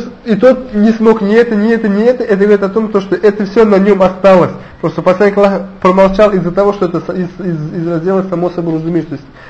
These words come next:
то есть на тебе это так и осталось. Тогда, когда, если сможешь когда-то сделать, сделаешь. Если нет, нет. А <laughs> то, что, э, фаутия наби алейхиссалату биарак и тамр, да, камаджа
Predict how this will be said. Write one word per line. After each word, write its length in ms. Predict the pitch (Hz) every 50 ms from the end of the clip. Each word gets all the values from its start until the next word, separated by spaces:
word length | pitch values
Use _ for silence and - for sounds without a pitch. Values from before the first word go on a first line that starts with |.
| - -
то 60 | -
есть 120 | 165 170 190
на 340 | 190 185 190 202 196 208 208
тебе 240 | 196 196 185 226 240
это 140 | 220 208
так 160 | 208 196 190 190
и 40 |
осталось. 300 | 180 175 - 220 220 208 214 -
Тогда, 240 | 220 214 269 277
когда, 240 | 269 - 208 202 208 - - - -
если 240 | - 226 - 269 240
сможешь 380 | - 247 262 294 302 285 233
когда-то 420 | - 269 254 247 254 247 254 247 226
сделать, 300 | 208 240 226 214 196 170
сделаешь. 380 | 151 175 185 170 156 147 151 185
Если 200 | 185 180 - 208
нет, 240 | 202 220 214 214
нет. 200 | 214 190 165 - - - - - - -
А 560 | - 185 185 180 190 - 247 - 202 220 226
<laughs> 100 | - -
то, 140 | 254 269 277
что, 400 | 269 - 254 226 214 214 - - 220
э, 260 | 214 208 208 208 196
фаутия 440 | 190 196 214 254 247 233 - 233 214
наби 220 | 208 202 196 196 202
алейхиссалату 560 | 202 202 190 190 190 202 202 190 190 190 175
биарак 480 | 175 175 180 180 196 190 175 165 - -
и 180 | 247 196 196
тамр, 380 | 190 190 - 190 208 226 214 208
да, 140 | 185 202 196
камаджа 500 | - 196 190 185 170 - 190 180 190